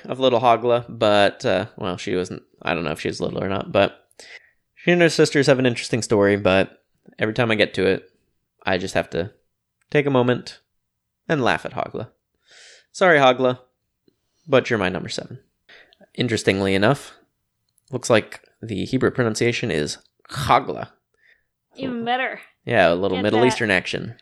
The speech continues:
Speaker 2: Yeah.
Speaker 1: Hagla.
Speaker 2: That back of the throat action.
Speaker 1: Hagla. Hagla. A little K H action. So,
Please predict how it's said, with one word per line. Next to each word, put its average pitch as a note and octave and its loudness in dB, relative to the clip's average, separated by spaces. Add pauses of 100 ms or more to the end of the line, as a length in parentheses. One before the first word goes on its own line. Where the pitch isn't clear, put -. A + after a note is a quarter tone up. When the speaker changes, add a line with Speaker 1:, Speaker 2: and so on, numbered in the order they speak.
(640)
Speaker 2:
Yeah. A#3 -4
Speaker 1:
Hagla. B3+ 2
Speaker 2:
That A3+ -4
back C4+ -4
of C4+ -12
the A#3+ -10
throat C#4 -8
action. A3 -12
Speaker 1:
Hagla. C#3+ -2 (480)
Hagla. A#2+ -2 (840)
A - -18 (180)
little A2+ -2
K C3 4
H - 0
action. - -8 (640)
So, - -12